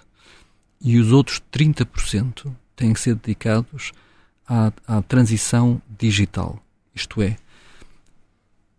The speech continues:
pela primeira vez na história da União Europeia, a economia europeia vai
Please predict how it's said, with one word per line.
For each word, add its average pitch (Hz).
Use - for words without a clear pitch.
pela 147
primeira 113
vez 95
na 113
história 120
da 104
União 104
Europeia, 98
a 120
economia 120
europeia 107
vai 110